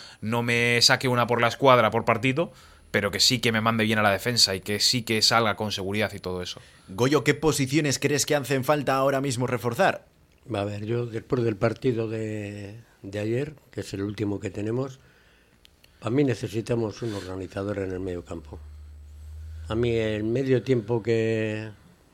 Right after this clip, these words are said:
Speaker 3: que tuvimos, o treinta minutos que os he comentado antes, me pareció espectacular, pero un partido son noventa. Yo creo que necesitamos uno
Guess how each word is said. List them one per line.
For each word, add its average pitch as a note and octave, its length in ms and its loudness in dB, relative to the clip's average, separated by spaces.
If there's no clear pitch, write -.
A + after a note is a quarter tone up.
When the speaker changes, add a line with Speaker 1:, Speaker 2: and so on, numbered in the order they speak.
Speaker 3:
que A#2+ 160 -4
tuvimos, A2+ 580 0
o G#2 140 -6
treinta B2 380 -2
minutos A2 480 -2
que - 80 -6
os G2+ 160 -6
he B2 60 -4
comentado G2+ 380 -6
antes, B2+ 360 -4
me F#2 140 -10
pareció G2 380 -2
espectacular, A2 800 0
pero F#2 140 -4
un G#2+ 80 -6
partido A2 400 0
son A#2+ 200 -2
noventa. G2+ 560 0
Yo G#2 160 -6
creo G#2+ 160 -4
que A2 80 -4
necesitamos G2+ 680 -6
uno A#2+ 480 0